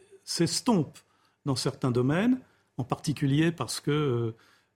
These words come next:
euh, notre perception de la réalité, elle est médiatisée par, euh, les idéologies et puis en particulier médiatisée par la machine médiatique qui, qui, euh, euh, qui,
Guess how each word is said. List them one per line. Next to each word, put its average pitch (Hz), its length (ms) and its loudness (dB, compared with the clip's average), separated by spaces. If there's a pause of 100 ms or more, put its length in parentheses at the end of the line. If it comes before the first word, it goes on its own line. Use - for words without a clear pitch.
euh, 117 240 -4
notre 123 320 -4
perception 156 680 0
de 131 80 0
la 123 140 -2
réalité, 123 760 0
elle 120 140 -4
est 120 80 0
médiatisée 135 1040 0 (480)
par, 131 400 -2
euh, 120 880 -4
les 120 280 -2
idéologies 127 760 0
et - 80 -2
puis - 220 -4
en 135 60 -2
particulier 147 600 -4
médiatisée 143 720 0
par 147 340 -2
la 113 120 -2
machine 131 440 -2
médiatique 117 640 -4 (640)
qui, - 320 -6
qui, 156 400 -2
euh, 117 240 0 (480)
euh, 208 320 -8
qui, - 180 -10